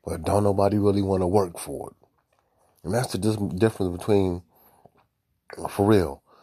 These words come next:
like, old basketball and, like, basketball we have today. The basketball we had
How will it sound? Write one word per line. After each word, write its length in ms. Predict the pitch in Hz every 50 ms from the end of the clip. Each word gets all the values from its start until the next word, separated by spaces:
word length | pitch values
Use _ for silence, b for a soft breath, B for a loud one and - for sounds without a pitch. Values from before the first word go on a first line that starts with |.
| b b b
like, 240 | - 78 80 - - -
old 560 | - 123 127 123 117 113 110 104 85 87 - - _ _ _ _ _ _ _ _ -
basketball 880 | - 107 123 127 127 120 - - - 127 127 131 131 131 131 131 113 90
and, 200 | 85 85 82 -
like, 220 | 82 85 82 - - - _ _ _ _ -
basketball 600 | 71 110 113 117 113 - - 110 110 110 107 110
we 100 | 117 113
have 240 | 117 113 113 110 110
today. 380 | 110 117 123 131 131 131 131 - _ _ _ _ _ _ _ _ _ _ _ _ _ _ _ _ _ _ _
The 80 | - -
basketball 520 | 98 120 127 135 127 - 104 104 113 113
we 120 | 123 104 110
had 340 | 107 95 90 85 82 -